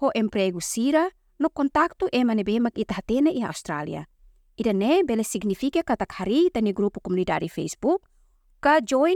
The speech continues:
ho comunidade Facebook nebe mak iha serviço, no husu colega sira, karik sila hatene oportunidade rumai sa ne serviço fatin, sila bele fa hatene ita. Organização Nacional la Osso Lucro,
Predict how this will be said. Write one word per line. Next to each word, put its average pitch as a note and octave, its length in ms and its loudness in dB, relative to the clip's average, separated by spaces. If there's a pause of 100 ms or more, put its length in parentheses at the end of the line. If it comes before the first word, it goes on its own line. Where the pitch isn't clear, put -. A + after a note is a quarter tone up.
ho B3 80 0
comunidade G3+ 460 0
Facebook F#3+ 500 -4
nebe F#3+ 260 0
mak F3 200 -2
iha F#3 160 -2
serviço, C#4+ 560 -4 (240)
no A#3+ 200 2
husu F#4+ 240 0
colega G3 340 0
sira, C#4 400 0 (280)
karik B3+ 220 0
sila A#3 180 0
hatene F4+ 360 2
oportunidade G#3+ 580 0
rumai G#3 260 0
sa G3 140 -6
ne F3+ 100 -2
serviço F#3 400 -8
fatin, C#4+ 320 0 (300)
sila A3+ 260 0
bele A3+ 220 0
fa A#3+ 100 -4
hatene E3+ 300 -4
ita. D3 380 -6 (400)
Organização C#4 680 2 (140)
Nacional G#3+ 560 0
la G#3 140 0
Osso A3 280 -2
Lucro, F#3+ 480 -4